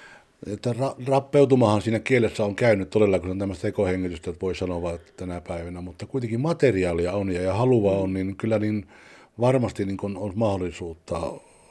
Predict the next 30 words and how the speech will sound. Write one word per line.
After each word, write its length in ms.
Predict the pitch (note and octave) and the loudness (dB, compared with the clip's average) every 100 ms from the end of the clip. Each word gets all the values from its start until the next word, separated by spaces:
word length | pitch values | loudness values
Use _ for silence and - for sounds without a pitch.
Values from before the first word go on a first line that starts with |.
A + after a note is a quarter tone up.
| - | -8
opiskella 420 | - G#2 - F2 | -2 0 2 0
tätä 200 | - F2 | -2 -2
kieltä, 320 | D#2+ F#2 D#2+ | 2 0 0
että 220 | E2 - F#2 - - - - - - - | -4 -2 -4 -6 -10 -10 -12 -14 -18 -8
jos 180 | G#2 - | -4 2
ei 100 | A2+ | 2
mitään 320 | C3+ C#3+ C#3+ | 4 4 2
muuta, 260 | B2+ B2 A#2 | 4 2 2
niin 120 | A#2+ | 0
itse 260 | D#3+ D#3 A#2 | -2 -2 -2
tunto 440 | - C#3 A#2+ G2+ | 2 2 4 2
nousee 540 | G2+ F#2+ F#2 G2 F#2 F2+ | 2 0 0 -2 -2 -2
kuitenkin, 480 | A2 G#2 F2+ F2+ | -4 -4 -4 -8
kun 180 | - F#2+ | -8 -6
i-, 180 | G2+ F#2+ C#2 - | -6 -8 -10 -8
ihminen 460 | G#2 G2 F#2 F2+ - - _ _ | -6 -4 -4 -8 -12 -18 _ _
tietää, 420 | B2+ A2+ F#2+ F#2 | 4 6 6 0
ketä 280 | F2+ F#2+ F2+ | -2 -4 -4
minä 220 | F2 E2 F2+ | -4 -4 -2
olen. 220 | F#2+ E2 | -2 -2
Että 180 | D#2+ - | -6 0
täytyy 380 | A#2 A#2 A#2 | 0 0 0
aina 160 | B2 A#2+ | 0 0
juurensa 560 | A2 B2+ B2 G2+ E2 D#2+ | 2 6 6 6 2 -4
tietää, 520 | - F2+ E2+ - D#2+ | -4 -4 -4 -8 -8
ketä 280 | F#2+ G2+ F2+ | -4 -2 -2
minä 240 | F2 D#2+ | -4 -6
olen. 240 | E2 E2 - | -8 -10 -12
Et 120 | - | -10
ja 180 | F2+ | -10